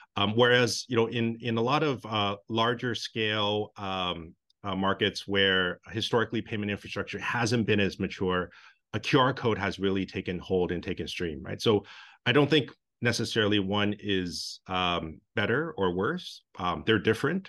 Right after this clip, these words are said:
I think they serve different purposes, um, to different audiences as well. I think when you're talking about transport specifically, um, you know, one of the reasons why it's really taken root, uh, within Hong Kong, um, is because of the speed and convenience, um, of Octopus,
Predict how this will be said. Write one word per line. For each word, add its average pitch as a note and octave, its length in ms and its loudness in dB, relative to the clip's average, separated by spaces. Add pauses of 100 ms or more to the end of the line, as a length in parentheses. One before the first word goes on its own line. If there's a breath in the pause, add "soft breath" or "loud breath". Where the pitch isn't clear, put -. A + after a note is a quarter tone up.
(120)
I A2+ 60 -2
think A2+ 200 0
they G#2+ 80 2
serve G2+ 280 0
different G2+ 300 -4
purposes, C3 720 -4
um, F#2 280 0
to A#2 120 2
different G2 320 0
audiences F2 580 -2
as D#2 140 -10
well. D#2+ 320 -6 (600 loud breath)
I A#2 60 0
think B2+ 240 2
when B2 140 4
you're A2+ 100 4
talking A#2+ 320 2
about A2 240 0
transport G2+ 540 -4
specifically, F#2 960 -2
um, F2+ 480 -4
you G#2 100 -4
know, F#2+ 60 -2
one B2 180 4
of A2+ 60 0
the A#2 100 2
reasons A2 420 0
why G#2 320 2
it's G#2+ 240 0
really A2 200 -4
taken G2 340 -4
root, G2 360 -2 (140)
uh, F#2 200 -6
within G#2+ 260 0
Hong G2 260 0
Kong, A2+ 480 -2 (600 soft breath)
um, F#2+ 260 0
is B2+ 180 0
because A#2 480 -2
of G#2+ 200 -6
the G2+ 100 -4
speed G#2 300 -2
and F#2+ 100 0
convenience, F#2+ 640 -2
um, E2 300 -6
of F#2 160 -2
Octopus, - 640 -6